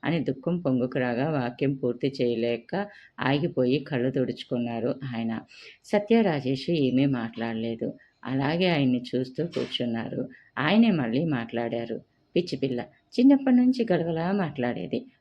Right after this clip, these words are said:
కమ్మగా పాటలు పాడేది. ఈ మధ్య ఒక మూడేళ్లుగా ముసిలిదయ్యింది. ఏదో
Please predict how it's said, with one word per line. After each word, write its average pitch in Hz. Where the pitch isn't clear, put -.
కమ్మగా 127
పాటలు 175
పాడేది. 127
ఈ 135
మధ్య 123
ఒక 180
మూడేళ్లుగా 135
ముసిలిదయ్యింది. 180
ఏదో 143